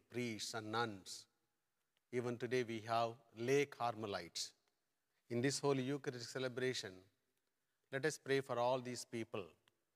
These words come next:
the Carmelites, so that they may follow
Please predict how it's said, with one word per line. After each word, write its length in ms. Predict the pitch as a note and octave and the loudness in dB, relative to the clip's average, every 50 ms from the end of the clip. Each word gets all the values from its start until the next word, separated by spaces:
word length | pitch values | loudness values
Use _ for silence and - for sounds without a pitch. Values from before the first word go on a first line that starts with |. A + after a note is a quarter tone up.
| _ _ _ _ - | _ _ _ _ -14
the 60 | A2 | -6
Carmelites, 840 | - - A#2 A2+ A2 A2 A2+ A2 G#2+ G#2 G2 F#2+ - - - - - _ _ _ _ _ _ _ _ _ _ _ _ _ _ _ _ _ _ - | 0 2 2 2 2 2 -2 -2 0 -2 -2 -4 -6 -8 -8 -8 -10 _ _ _ _ _ _ _ _ _ _ _ _ _ _ _ _ _ _ -6
so 140 | A2+ A#2 A2+ | -4 -2 0
that 260 | A#2+ A#2+ A#2 A2 G2+ | 0 -2 -2 0 2
they 160 | B2+ C3 B2+ | 2 2 2
may 160 | A#2+ A#2+ A2+ | 2 -2 -4
follow 480 | A2 - - A#2+ A#2+ B2+ B2 A#2 G2 | -6 -2 2 2 4 4 4 2 -2